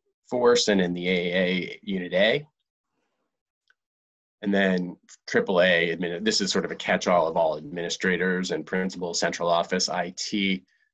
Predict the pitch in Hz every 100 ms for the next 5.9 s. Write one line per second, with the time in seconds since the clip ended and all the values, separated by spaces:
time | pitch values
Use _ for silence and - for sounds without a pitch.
0 | _ 95 90 87 87 - _ - 127 135
1 | 127 110 104 107 95 90 98 90 90 85
2 | 82 85 87 98 90 85 80 - _ -
3 | 92 160 76 - 80 76 87 85 - -
4 | - 95 90 85 82 _ _ _ 101 98
5 | 92 92 90 - _ - 92 82